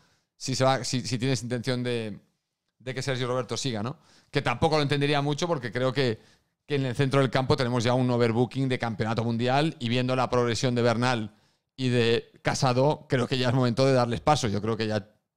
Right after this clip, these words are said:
no sé, con todos mis respetos al señor Sergi Roberto, creo que no se le ha perdido nada a Sergi Roberto ya en el Barça. Con, como digo, con todos mis respetos porque es historia del Barça, nos guste o no, es historia de aquel partido contra el P S G, es un canterano que ha estado muchísimos años en el Barça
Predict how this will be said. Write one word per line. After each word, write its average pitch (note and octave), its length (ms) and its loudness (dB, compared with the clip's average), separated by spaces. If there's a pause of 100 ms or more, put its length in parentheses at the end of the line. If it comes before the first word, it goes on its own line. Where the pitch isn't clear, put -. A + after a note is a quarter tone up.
(400)
no - 60 -20
sé, - 160 -10
con F2+ 160 -12
todos A2 160 -4
mis G#2+ 240 -8 (400)
respetos C3+ 380 -4
al B2 100 -4
señor A#2+ 200 -4
Sergi A#2+ 220 0
Roberto, A#2+ 460 -2 (1200)
creo E3 200 2
que E3+ 100 0
no D#3+ 80 0
se D3+ 100 -4
le E3 60 0
ha C3+ 60 -2
perdido C#3+ 220 -2
nada C3 360 -2
a C3+ 160 -4
Sergi C#3 240 2
Roberto B2+ 280 2
ya A#2+ 80 0
en A#2 60 -2
el A2+ 80 -2
Barça. D3+ 340 2
Con, G#2 380 -6
como G2+ 240 -12
digo, D3+ 160 2
con A2+ 120 -8
todos C3+ 120 -8
mis C#3+ 120 -6
respetos C#3 320 -6
porque A2+ 560 -4 (180)
es - 140 -8
historia C3+ 320 4
del A#2+ 100 2
Barça, C3+ 360 2
nos A#2+ 140 0
guste C3 220 0
o C3+ 40 4
no, E3+ 220 4
es D3+ 80 -2
historia C#3 300 -2
de C3 60 -2
aquel B2+ 180 -8
partido C3 560 -2 (340)
contra C3 240 -2
el B2 60 -4
P C#3+ 80 -4
S C3+ 160 -2
G, F#3 480 0
es - 140 -6
un C3 80 -8
canterano C#3+ 480 0
que E3+ 60 -6
ha - 20 -2
estado C#3 180 -4
muchísimos C#3 400 -4
años C3+ 180 -4
en C3+ 60 0
el C3 80 0
Barça E3 380 2